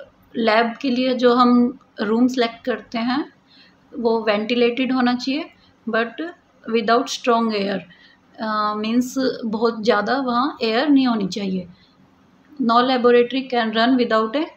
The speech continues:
good supply of running water। रनिंग वाटर most important हमें वहाँ रिक्वायर्ड होता है, तो रनिंग वाटर के लिए भी वहाँ फैसिलिटी होना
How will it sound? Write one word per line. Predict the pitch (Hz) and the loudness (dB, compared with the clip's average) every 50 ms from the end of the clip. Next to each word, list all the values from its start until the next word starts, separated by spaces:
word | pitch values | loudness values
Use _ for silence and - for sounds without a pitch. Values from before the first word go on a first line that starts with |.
| _ - | _ -6
good | 220 208 233 226 | -2 -2 -2 -2
supply | - - - - 226 226 220 247 277 | -4 -8 -4 0 0 0 0 0 -2
of | - 277 240 | -2 -2 -2
running | 214 202 196 196 196 185 | 0 0 -2 -2 0 -2
water। | 185 185 185 - 202 196 196 190 185 - _ - - - - _ _ - | -2 -2 -4 -8 -10 -10 -10 -12 -14 -20 _ -20 -20 -20 -20 _ _ -6
रनिंग | 226 233 240 247 254 269 269 262 | -2 -2 0 2 2 2 2 2
वाटर | 254 254 247 247 262 285 294 | 0 -2 -2 -2 -4 -2 -2
most | 269 233 214 220 220 - - 247 247 | 0 0 0 -2 -2 -2 -2 -2 -2
important | 240 240 240 240 240 240 247 247 254 262 247 - - - - 233 | -2 0 0 -2 0 0 -2 -2 -2 -2 -4 -6 -12 -14 -12 -8
हमें | 226 240 226 226 226 233 | -6 -4 -2 -2 -2 -4
वहाँ | 220 220 226 226 | -4 -4 -4 -4
रिक्वायर्ड | 220 220 220 - 220 208 214 214 | -4 -6 -4 -4 -2 -2 -2 -2
होता | 214 208 - - 247 | -6 -8 -8 -8 -8
है, | 302 349 - _ _ _ _ _ _ _ _ _ _ _ _ _ _ - - _ _ _ _ _ _ _ _ _ _ _ _ - - 262 233 220 | -8 -8 -10 _ _ _ _ _ _ _ _ _ _ _ _ _ _ -20 -20 _ _ _ _ _ _ _ _ _ _ _ _ -16 -12 -8 -8 -8
तो | 202 - 214 208 202 208 226 - - _ _ _ _ _ _ - | -8 -8 -8 -8 -6 -8 -10 -12 -14 _ _ _ _ _ _ -6
रनिंग | 226 220 214 226 233 240 240 | -4 -2 0 2 2 2 4
वाटर | 226 226 226 226 240 240 | 2 2 2 0 -4 -4
के | 240 262 254 | -2 -2 -4
लिए | 247 247 247 247 | -2 -2 -2 -2
भी | 233 247 254 | -2 -4 -4
वहाँ | 233 240 240 240 | -4 -4 -4 -6
फैसिलिटी | - 220 190 - 226 214 214 - 247 | -8 -12 -10 -8 -8 -10 -4 -4 -2
होना | 254 240 220 220 240 302 370 - | -2 -2 -2 -2 -2 -2 -4 -6